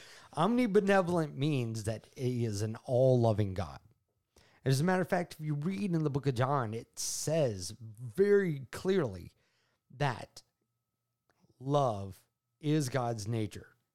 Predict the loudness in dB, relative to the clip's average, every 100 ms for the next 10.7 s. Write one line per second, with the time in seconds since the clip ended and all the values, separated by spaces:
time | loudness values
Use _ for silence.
0 | -6 -4 -2 -4 -8 _ -4 -2 0 -2
1 | -4 0 0 -2 -14 -14 -8 -4 -4 -6
2 | _ _ _ _ _ _ _ _ _ _
3 | _ 0 0 -2 _ _ _ _ _ _
4 | _ _ _ _ _ _ _ _ _ -6
5 | 0 2 0 0 0 0 -4 -8 -8 _
6 | 0 2 2 -2 -4 -2 -2 -2 -2 -2
7 | -2 -2 -2 -4 -4 -4 -6 -8 _ -12
8 | -4 -4 -4 -8 _ _ _ _ -6 -2
9 | -2 0 0 0 -2 -4 -6 _ _ _
10 | -2 0 0 -2 -6 -8